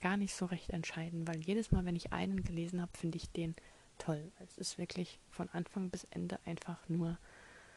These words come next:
toll. <laughs> Ich kann's nicht anders sagen. Ich find, auch wenn vielleicht die Protagonisten heftigste Hintergrundgeschichten haben, ich find sie trotzdem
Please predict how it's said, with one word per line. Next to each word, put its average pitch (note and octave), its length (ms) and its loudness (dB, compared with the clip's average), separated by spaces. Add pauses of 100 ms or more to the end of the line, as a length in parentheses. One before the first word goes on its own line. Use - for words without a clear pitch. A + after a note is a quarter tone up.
(420)
toll. D#3 280 2 (280)
<laughs> - 140 8 (560)
Ich - 60 -14
kann's A3 160 4
nicht - 180 -4
anders G3+ 260 0
sagen. F#3+ 220 0
Ich E3+ 160 -4
find, F3+ 240 0 (1000)
auch G3 240 2
wenn G3+ 140 6
vielleicht - 460 0
die E3+ 180 4 (1120)
Protagonisten F#3 960 2 (440)
heftigste - 680 2
Hintergrundgeschichten E3 1040 2
haben, D#3 160 -4 (800)
ich - 180 2
find G#3+ 200 6
sie A3 120 4
trotzdem E3+ 600 0